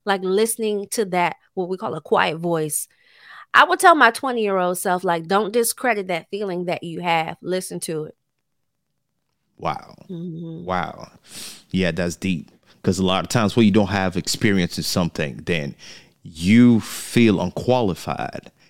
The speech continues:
Speaker 2: even though you might be on the right path because you don't have any foundation to that, then you feel like, "Oh, I'm on shaky waters." Um, but there's so many things that if we just stuck to those things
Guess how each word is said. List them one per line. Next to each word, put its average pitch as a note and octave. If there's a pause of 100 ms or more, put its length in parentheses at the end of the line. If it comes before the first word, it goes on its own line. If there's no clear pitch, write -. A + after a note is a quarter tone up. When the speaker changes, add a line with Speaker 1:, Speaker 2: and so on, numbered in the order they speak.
(120)
Speaker 2:
even G3
though G3
you A2
might G2+
be F#2
on E2+
the E2+
right D2+
path F2+
because F2
you F2
don't F2
have E2+
any E2
foundation F2 (420)
to D#3
that, D2 (260)
then G2+
you F2+
feel G#2
like, D#2+
"Oh, E2
I'm F2+
on D#2+
shaky -
waters." D2 (240)
Um, D2+
but G2+
there's F#2+
so G#2
many F#2+
things F2
that D#2+
if E2+
we D#2
just -
stuck -
to G2
those C#2
things -